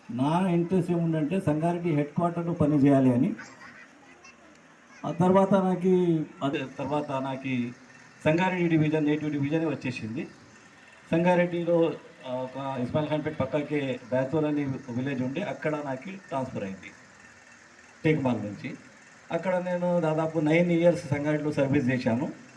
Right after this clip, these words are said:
తెలుగు మీడియం స్కూళ్ళలో. అపాయింట్‌మెంట్ నాది ఫస్ట్ తెలుగు మీడియం స్కూల్లే.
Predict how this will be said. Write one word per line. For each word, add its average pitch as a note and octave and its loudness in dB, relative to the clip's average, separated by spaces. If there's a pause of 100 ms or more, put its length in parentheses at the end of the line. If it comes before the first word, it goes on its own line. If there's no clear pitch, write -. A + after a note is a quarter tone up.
(1000)
తెలుగు F#3 6
మీడియం E3 2
స్కూళ్ళలో. A#2 -2 (420)
అపాయింట్‌మెంట్ D3 -2
నాది D3+ -2
ఫస్ట్ D#3 -4
తెలుగు C#3 -6
మీడియం C#3 0
స్కూల్లే. B2+ -2